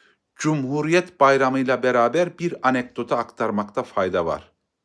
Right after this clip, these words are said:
Masar Müfit Kansu. Erzurum'dan Ölümüne Kadar Atatürk'le Beraber adlı iki ciltlik eseriyle Kurtuluş Savaşı'nın en kritik dönemlerini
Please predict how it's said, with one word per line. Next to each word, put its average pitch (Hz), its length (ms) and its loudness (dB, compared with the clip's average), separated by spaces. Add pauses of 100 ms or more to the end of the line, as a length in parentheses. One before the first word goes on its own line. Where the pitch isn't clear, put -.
Masar 120 460 0
Müfit - 380 -12
Kansu. 101 580 -4 (1000)
Erzurum'dan 156 840 2 (100)
Ölümüne 131 460 -2
Kadar 147 260 0
Atatürk'le 123 680 -6
Beraber 120 460 2 (140)
adlı 123 420 -2 (180)
iki - 240 -6
ciltlik - 380 -16
eseriyle 127 760 -2 (880)
Kurtuluş 196 480 0
Savaşı'nın 147 720 -4 (480)
en 220 360 2
kritik - 500 -6
dönemlerini 123 800 -2